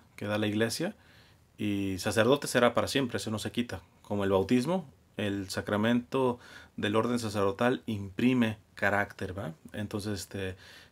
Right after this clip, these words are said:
eso significa que eh, no se borra el sacerdocio, ¿verdad? Pero la iglesia, a ciertos sacerdotes, por X razón, eh, les puede dar una dispensa y siguen en la iglesia. O sea,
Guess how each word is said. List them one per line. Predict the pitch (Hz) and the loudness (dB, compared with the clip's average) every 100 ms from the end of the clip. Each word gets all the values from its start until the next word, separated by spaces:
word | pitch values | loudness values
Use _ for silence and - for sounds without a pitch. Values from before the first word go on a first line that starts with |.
| - | -8
eso | 107 | -4
significa | - 113 101 - 110 - | 0 0 0 -4 -6 -6
que | 104 95 92 90 - _ _ _ _ _ _ _ _ - - - | -4 -4 -4 -10 -16 _ _ _ _ _ _ _ _ -18 -14 -10
eh, | 95 95 90 95 | -6 -6 -6 -6
no | 101 104 | -6 -2
se | 117 | 0
borra | 123 120 95 | 2 4 2
el | |
sacerdocio, | 92 92 95 98 95 98 | -2 -4 -2 -2 -4 -4
¿verdad? | - - - - _ _ | -6 -10 -20 -20 _ _
Pero | - 123 | 2 6
la | 131 | 6
iglesia, | 117 113 - 143 143 - - | 8 6 4 -2 -2 -12 -6
a | 104 | -4
ciertos | - 107 117 | -2 -2 -2
sacerdotes, | 107 117 117 117 113 127 | -2 0 4 4 4 -4
por | - - | -6 -4
X | 92 - - | -4 -6 -2
razón, | 113 - 120 131 - - - - - | -2 0 -2 -2 -8 -20 -20 -20 -10
eh, | 110 107 98 | -4 -2 -2
les | 98 - | -4 -2
puede | 104 101 | 0 2
dar | 107 | 2
una | 113 | 2
dispensa | 117 120 127 127 127 208 - _ - | 0 0 0 0 0 -4 -8 _ -12
y | 107 95 | -10 -8
siguen | - 101 98 | -6 -6 -4
en | 92 | -4
la | 90 | -4
iglesia. | 117 151 - 98 _ _ _ _ - | -4 -6 -8 -14 _ _ _ _ -14
O | |
sea, | 101 95 95 | -10 -6 -6